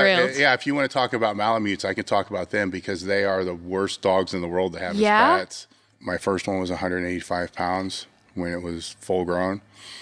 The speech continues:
Speaker 2: And, and, I mean,
Speaker 1: Oh.
Speaker 2: it's just walk and put its head on the table.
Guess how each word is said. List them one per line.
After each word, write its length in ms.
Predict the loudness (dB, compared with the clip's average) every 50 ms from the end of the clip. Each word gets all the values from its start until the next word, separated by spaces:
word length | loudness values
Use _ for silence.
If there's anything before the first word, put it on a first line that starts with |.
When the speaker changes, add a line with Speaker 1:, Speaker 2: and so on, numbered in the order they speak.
| -20 -20 _ _ _ _ -14 -6 -4
Speaker 2:
And, 160 | -2 -2 -2
and, 0 |
I 500 | 0 0 2 4 4 4 6 6 6 6
mean, 180 | 6 6 4 4
Speaker 1:
Oh. 40 | 2
Speaker 2:
it's 180 | 0 -4 -10 -14 -16 -20 -20 _ -6
just 160 | -4 -4 -6 _ _ _ -2
walk 300 | 0 2 2 0 0 -4
and 100 | -8 -8
put 140 | -8 -8
its 100 | -8 -4
head 160 | -2 0 0 0
on 100 | -2 -4
the 60 | -4
table. 420 | -4 -2 -2 -2 -2 -4 -6 -10